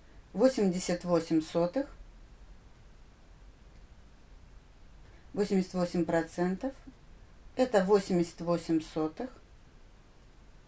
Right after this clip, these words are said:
И числитель дроби и знаменатель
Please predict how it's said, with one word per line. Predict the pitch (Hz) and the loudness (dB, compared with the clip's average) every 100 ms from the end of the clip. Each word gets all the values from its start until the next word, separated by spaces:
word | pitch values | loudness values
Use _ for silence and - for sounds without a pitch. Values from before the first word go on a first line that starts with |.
| - - - - - - - - - - - - - - - - - - - - - - - - - - - | -20 -20 -20 -20 -20 -20 -20 -20 -20 -20 -20 -20 -20 -20 -20 -20 -20 -20 -20 -20 -20 -20 -20 -20 -20 -20 -10
И | - | -6
числитель | 247 233 220 226 202 190 | -4 -4 -4 -4 -2 -2
дроби | 180 180 165 170 | 2 4 4 2
и | - 208 | 0 0
знаменатель | 190 185 180 175 160 156 165 - | 4 4 6 6 4 2 -2 -4